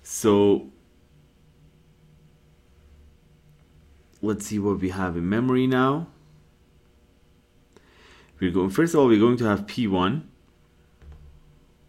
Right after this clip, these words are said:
which has name, but name is null, there's nothing there.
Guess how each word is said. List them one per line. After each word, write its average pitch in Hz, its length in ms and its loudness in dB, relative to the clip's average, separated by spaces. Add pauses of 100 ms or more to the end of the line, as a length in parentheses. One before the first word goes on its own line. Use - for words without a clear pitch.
(2500)
which 90 220 -8
has 87 680 -4
name, 98 600 -2 (1300)
but 90 240 -6
name 92 340 -2
is 87 140 -4
null, 90 320 -2
there's 92 180 -2
nothing 87 400 -6
there. 98 380 -2